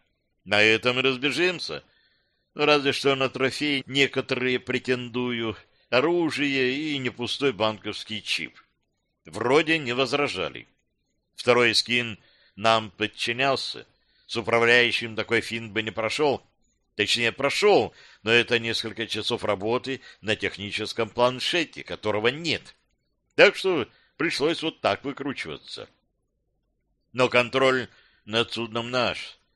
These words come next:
а зарегистрировал судно на обоих, как совладельцев, а то начали спорить, чуть трубку не разнесли. Все же какое-то влияние на психику изменения у них давали.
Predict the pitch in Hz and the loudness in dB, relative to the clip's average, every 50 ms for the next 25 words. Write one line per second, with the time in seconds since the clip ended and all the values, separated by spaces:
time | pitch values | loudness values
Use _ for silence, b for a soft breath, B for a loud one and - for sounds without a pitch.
0 | _ _ _ _ _ _ _ - 110 120 127 123 110 107 95 127 120 123 110 104 | _ _ _ _ _ _ _ 2 6 6 6 6 6 4 0 0 0 0 -2 -6
1 | 104 - - 107 98 107 113 113 123 131 131 - - 147 147 139 123 147 147 147 | -8 -6 -4 -2 0 0 0 0 -2 -4 -4 -4 -6 -6 -6 -4 -2 -2 -2 0
2 | 160 170 170 151 120 92 76 60 58 - _ _ _ _ _ _ _ _ _ _ | 0 0 0 -2 -4 -6 -6 -8 -10 -14 _ _ _ _ _ _ _ _ _ _
3 | _ _ - 104 104 95 - - 113 113 123 139 135 131 101 78 - - 71 64 | _ _ 0 0 2 2 0 -2 0 0 0 0 0 -2 -4 -6 -6 -10 -14 -14
4 | - b b b b b b b b - 104 107 127 123 123 127 120 110 - 113 | -16 b b b b b b b b -4 0 2 2 2 4 4 2 2 2 -2
5 | 101 101 92 - - - 123 143 143 131 113 92 b b b b b b b b | -6 -8 -8 -10 -4 0 2 4 4 4 2 -4 b b b b b b b b
6 | _ - 127 127 120 - 131 135 120 - - 110 107 107 107 104 104 95 82 101 | _ -2 -2 -2 0 0 -2 -2 -4 -4 -6 -6 -4 -2 -2 -2 -4 -4 -6 -8
7 | 107 98 - - 80 71 65 - _ _ _ _ _ _ _ _ _ _ _ _ | -8 -8 -8 -10 -10 -12 -14 -16 _ _ _ _ _ _ _ _ _ _ _ _
8 | - - - 120 117 110 120 117 113 101 117 113 104 113 117 107 90 110 107 107 | -6 0 2 2 4 4 4 4 4 4 2 0 0 0 -2 0 0 -2 -2 0
9 | 110 107 117 120 120 117 110 110 107 107 107 98 - - - 127 123 92 107 101 | 0 2 4 4 4 4 2 0 -4 -4 -4 -6 -6 -6 -8 -8 -8 -10 -12 -14
10 | 90 - 95 95 B B B B B B - 101 101 92 98 107 110 107 113 113 | -12 -8 -8 -8 B B B B B B -10 -6 -6 -6 -4 -6 -6 -4 -4 -4
11 | 113 107 107 107 104 104 104 104 104 101 92 - 110 110 110 98 85 76 62 57 | -4 -4 -4 -6 -6 -6 -6 -8 -10 -10 -2 0 0 2 4 2 2 0 -4 -8
12 | - | -14